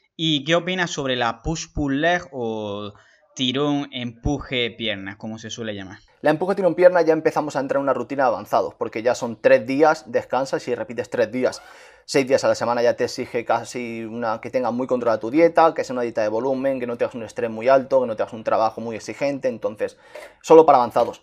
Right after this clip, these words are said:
Speaker 2: Es una buena opción porque ya divide el torso en empuje y tirón, por lo tanto tiene mayor trabajo accesorio, mayor capacidad para ello.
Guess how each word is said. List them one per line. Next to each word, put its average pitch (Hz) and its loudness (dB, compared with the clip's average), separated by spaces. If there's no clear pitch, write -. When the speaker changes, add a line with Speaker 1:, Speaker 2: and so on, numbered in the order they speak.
Speaker 2:
Es 175 8
una 156 4
buena 139 2
opción 233 0
porque 135 -4
ya 147 4
divide 135 0
el 127 0
torso 165 6
en 127 -2
empuje 123 -4
y - -8
tirón, 180 2
por 113 -12
lo - -18
tanto 117 -6
tiene 120 -2
mayor 110 -4
trabajo 107 -4
accesorio, 175 2
mayor 127 0
capacidad 123 0
para 143 6
ello. 180 0